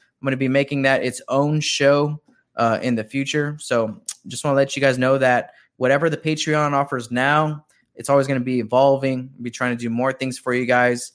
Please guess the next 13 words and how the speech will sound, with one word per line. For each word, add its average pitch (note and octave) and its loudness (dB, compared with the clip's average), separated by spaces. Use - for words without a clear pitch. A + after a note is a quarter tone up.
Um, A#2 0
I C#3+ 0
do C#3+ 0
wanna D#3+ 4
also D3 4
let C3 -2
you D3 0
guys C3+ 2
know B2+ 2
that B2+ 2
on B2 0
next C#3+ -4
Tuesday, B2+ -4